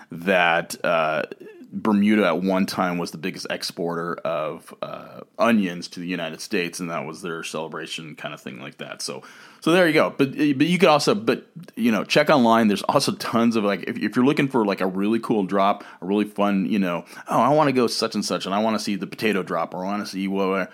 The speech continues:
you know, look online. There's a, there's a, there's a ton, and we'll actually have some links to some of the fun places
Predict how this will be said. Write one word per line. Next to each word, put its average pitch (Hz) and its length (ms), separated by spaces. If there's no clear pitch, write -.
you 127 80
know, 120 120
look 143 160
online. 113 260
There's 87 160
a, 80 180
there's 87 180
a, 85 160
there's 90 180
a 90 40
ton, 104 200
and 104 160
we'll 131 100
actually 123 220
have 101 140
some 92 200
links 90 200
to - 120
some 92 200
of 85 60
the 87 80
fun 92 280
places 76 420